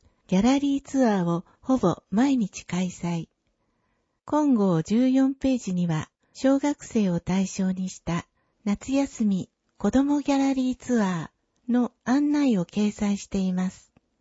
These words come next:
縦六センチ、横八センチほどの二枚の紙面に描かれた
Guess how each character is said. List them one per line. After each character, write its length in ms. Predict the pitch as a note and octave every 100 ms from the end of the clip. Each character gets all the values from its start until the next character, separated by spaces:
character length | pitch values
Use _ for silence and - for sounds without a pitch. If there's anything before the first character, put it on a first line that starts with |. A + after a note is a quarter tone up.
| _ _ _ _ _ _ _ _ _
縦 300 | C#4 - A#3+
六 240 | F3 -
セ 220 | - G#3+ G3+
ン 80 |
チ、 300 | - - - - _ _
横 280 | F#3+ - B3
八 160 | A3+
セ 240 | G3+ - B3
ン 80 | A3+
チ 140 | A3
ほ 160 | G#3+ G#3+
ど 140 | G3
の 200 | F#3+ - _ _ _
二 140 | B3+
枚 260 | D#4 B3+ G#3
の 160 | D#3+ E3
紙 220 | - C4
面 200 | B3+ G3
に 120 | E3+
描 160 | - E3+
か 160 | G3
れ 120 | F3+
た 260 | - D#3